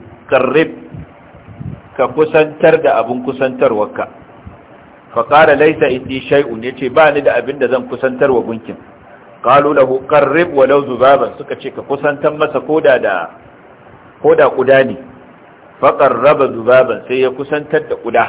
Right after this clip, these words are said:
Fa khallaw sabilahu, sai suka kyale shi ya tafi. Fa dakhala an-nara, a sanadiyar wannan ya shiga wuta. Wa qalu lil akhar, suka ce ma dayan,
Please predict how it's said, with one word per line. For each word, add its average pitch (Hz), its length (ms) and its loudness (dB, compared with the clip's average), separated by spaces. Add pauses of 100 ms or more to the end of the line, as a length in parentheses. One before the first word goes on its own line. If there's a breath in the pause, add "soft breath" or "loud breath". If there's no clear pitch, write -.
(880)
Fa 110 160 0
khallaw 120 600 0
sabilahu, 113 600 -4
sai 123 160 -6
suka 123 180 -10
kyale 120 400 2
shi - 140 -10
ya 113 40 -6
tafi. 95 240 -16 (840)
Fa 147 120 4
dakhala 151 440 2
an-nara, 139 480 2
a 123 160 -6
sanadiyar 127 480 0
wannan 120 320 0
ya 143 160 0
shiga 98 240 -6
wuta. 92 240 -8 (760)
Wa 113 220 0
qalu 165 320 6 (100)
lil - 80 -2
akhar, 160 680 2
suka 175 260 -2
ce 165 180 -2
ma 135 140 -2
dayan, 143 380 4